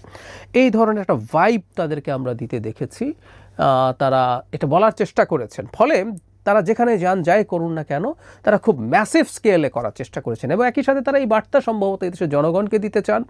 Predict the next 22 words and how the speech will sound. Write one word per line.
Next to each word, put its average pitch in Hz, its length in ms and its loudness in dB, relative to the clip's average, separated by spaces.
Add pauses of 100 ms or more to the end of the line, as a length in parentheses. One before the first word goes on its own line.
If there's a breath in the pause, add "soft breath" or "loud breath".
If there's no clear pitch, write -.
(360 loud breath)
এদেশের 165 440 2
বিভিন্ন 170 260 0 (100)
পাওয়ার 233 320 4
সেন্টারকে 160 520 -4
দিতে 139 240 -6
চান 135 280 -6
যে 143 100 -8
তারা 156 200 -2
ক্ষমতায় 202 680 -2 (400 soft breath)
যাওয়ার 196 440 2
জন্য 139 300 -2
ফাইট 117 280 -8
করছে 127 260 -6
এবং 185 100 -4
সেটা - 160 -6
খুব - 220 -2
অল্প 190 340 2
সময়ের 165 340 -4
মধ্যেই 123 260 -8
তারা 123 180 -8
করতে 117 340 -14
চান। - 180 -14